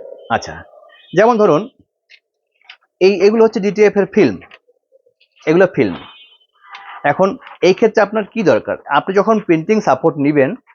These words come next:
তো এর পাশাপাশি আপনার লাগবে একটা হিট প্রেস মেশিন। আচ্ছা, সেই বিষয়ে আপনাদেরকে আমরা এখন বলবো। আমরা একটা প্রেস করে দেখাবো ডিটিএফ যে কিভাবে এটা কাজ করে বা কিভাবে প্রেস করতে হয়, টাইমিং কি, টেম্পারেচার কি দিতে হয়, এই বিষয়গুলি। আর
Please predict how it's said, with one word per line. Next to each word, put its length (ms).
তো 60
এর 320
পাশাপাশি 380
আপনার 180
লাগবে 220
একটা 160
হিট 200
প্রেস 220
মেশিন। 380
আচ্ছা, 280
সেই 160
বিষয়ে 260
আপনাদেরকে 300
আমরা 140
এখন 200
বলবো। 380
আমরা 180
একটা 160
প্রেস 280
করে 160
দেখাবো 420
ডিটিএফ 400
যে 160
কিভাবে 420
এটা 240
কাজ 260
করে 260
বা 120
কিভাবে 360
প্রেস 260
করতে 300
হয়, 220
টাইমিং 400
কি, 120
টেম্পারেচার 480
কি 80
দিতে 240
হয়, 160
এই 60
বিষয়গুলি। 560
আর 260